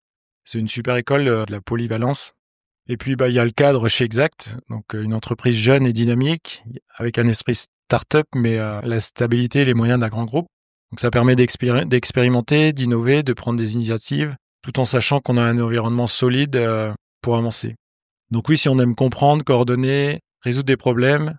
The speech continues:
et qu'on veut voir l'impact concret de son travail, c'est un métier qu'il faut vra-, qui vaut vraiment le coup.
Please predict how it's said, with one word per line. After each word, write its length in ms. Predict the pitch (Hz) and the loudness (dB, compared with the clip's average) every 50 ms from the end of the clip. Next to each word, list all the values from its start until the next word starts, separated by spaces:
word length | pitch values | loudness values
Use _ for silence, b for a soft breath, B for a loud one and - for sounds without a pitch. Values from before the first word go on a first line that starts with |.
| _ _ - | _ _ -14
et 80 | 123 117 | -12 -6
qu'on 180 | - 131 127 | -2 0 0
veut 220 | 117 120 120 123 - - | 2 2 0 -2 -2 -6
voir 280 | 117 113 123 139 135 135 | -4 2 4 4 4 4
l'impact 320 | 131 - - 131 113 - | 2 0 0 -2 -2 -2
concret 240 | - 123 - - 127 | -6 -6 -2 -2 -4
de 60 | - | -2
son 120 | - 123 | -2 -4
travail, 480 | - - 117 120 123 131 143 151 151 156 | -2 0 -2 0 2 2 2 0 -2 -4
c'est 160 | - - 117 | -6 -8 -8
un 40 | 113 | -8
métier 280 | 107 104 - - 131 - | -8 -8 -8 -8 -10 -8
qu'il 120 | - 117 | -8 -8
faut 120 | - 110 | -8 -8
vra-, 160 | 101 101 - _ _ _ _ | -6 -8 -10 _ _ _ _
qui 80 | - | -8
vaut 140 | 117 113 113 | -6 -4 -4
vraiment 260 | 110 107 120 135 135 | -4 -2 -2 -2 -2
le 80 | 123 113 | -2 -4
coup. 160 | - 113 107 | -6 -10 -12